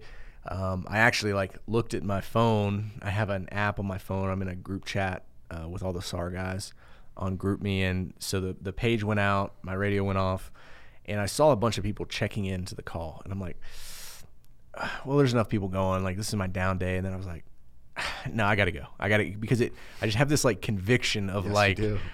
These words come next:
Speaker 1: like,
Speaker 2: You're a
Speaker 1: I
Speaker 2: helper.
Speaker 1: have to, I am, man. I, it's just in, like,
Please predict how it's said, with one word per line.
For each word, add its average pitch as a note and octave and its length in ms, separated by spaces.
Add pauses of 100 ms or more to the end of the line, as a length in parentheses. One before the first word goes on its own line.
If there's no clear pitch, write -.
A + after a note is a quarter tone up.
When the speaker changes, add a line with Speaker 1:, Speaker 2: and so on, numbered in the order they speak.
(280)
Speaker 1:
like, - 80
Speaker 2:
You're C3+ 100
a C3 40
Speaker 1:
I C3 40
Speaker 2:
helper. D#3 200
Speaker 1:
have B2+ 160
to, - 160
I A#2 140
am, E3+ 340
man. A#2+ 260
I, A#2+ 140
it's B2+ 280
just D3 300
in, D3+ 460
like, A#2 400